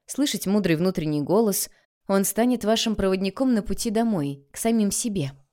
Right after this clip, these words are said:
Систему Т О можно воспринимать как карту и учебник.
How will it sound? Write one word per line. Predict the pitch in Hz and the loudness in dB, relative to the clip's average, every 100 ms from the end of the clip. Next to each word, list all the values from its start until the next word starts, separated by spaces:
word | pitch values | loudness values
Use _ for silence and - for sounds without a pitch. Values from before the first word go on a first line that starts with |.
| _ _ _ _ _ _ _ _ _ _ | _ _ _ _ _ _ _ _ _ _
Систему | - 220 349 320 | -4 0 4 4
Т | - | 4
О | 339 349 | 2 4
можно | 226 262 247 | 2 2 2
воспринимать | 214 214 214 226 254 - | 0 -2 -2 0 -2 -2
как | 220 208 | -4 -6
карту | - 285 262 | -6 -4 -2
и | 262 | -2
учебник. | 254 - 135 117 - | -2 -4 -6 -8 -16